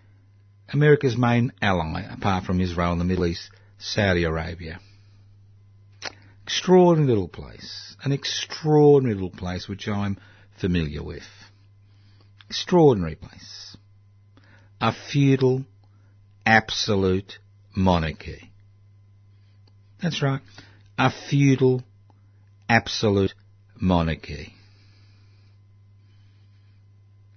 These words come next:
As we've seen with the current situation of the eighteen-year-old in, uh, Bangkok,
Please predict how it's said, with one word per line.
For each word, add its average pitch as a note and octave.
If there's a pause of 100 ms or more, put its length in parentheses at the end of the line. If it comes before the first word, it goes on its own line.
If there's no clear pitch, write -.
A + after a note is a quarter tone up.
(120)
As B2+
we've B2
seen B2
with G#2
the G#2
current A2+
situation G2+
of F#2
the F#2+
eighteen-year-old F2+
in, E2
uh, E2 (280)
Bangkok, F2+